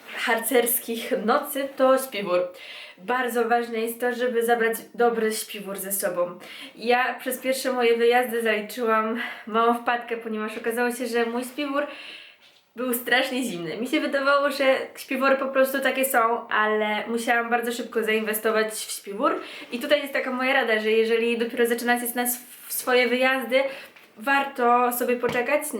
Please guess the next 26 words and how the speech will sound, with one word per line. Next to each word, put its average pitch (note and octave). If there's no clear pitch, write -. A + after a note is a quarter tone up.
na A3
to, A#3
aż A3+
w A3
Biedronce A3+
będą G3
właśnie F#3+
takie F#3
oto F#3+
śpiworki, G3
bo F3
ja E3+
kupiłam F3+
mój F3
chyba F3
za F3+
sześćdziesiąt F#3
złotych, F3+
a F#3+
jest F3+
naprawdę F3+
spoko. -
Polecam. -
Także A3+
kocyk. A#3
Kocyk F#4+